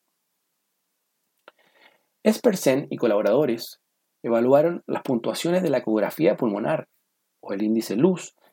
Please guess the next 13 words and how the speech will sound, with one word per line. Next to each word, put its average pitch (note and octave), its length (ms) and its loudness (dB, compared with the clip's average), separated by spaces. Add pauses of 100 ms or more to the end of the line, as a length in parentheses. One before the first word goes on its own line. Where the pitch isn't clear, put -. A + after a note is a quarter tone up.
en A2+ 140 -2
doscientos D3 420 -6
quince F#3+ 320 0
sujetos C#3 540 -4
con A#2+ 140 -10
covid A#2 320 -4
dos G2+ 120 -8
mil G2 140 -10
diecinueve, F3 560 -2 (300)
evaluando D3+ 680 2
ocho G#3 260 2
zonas C3 200 -2
pulmonares. G#2 600 -8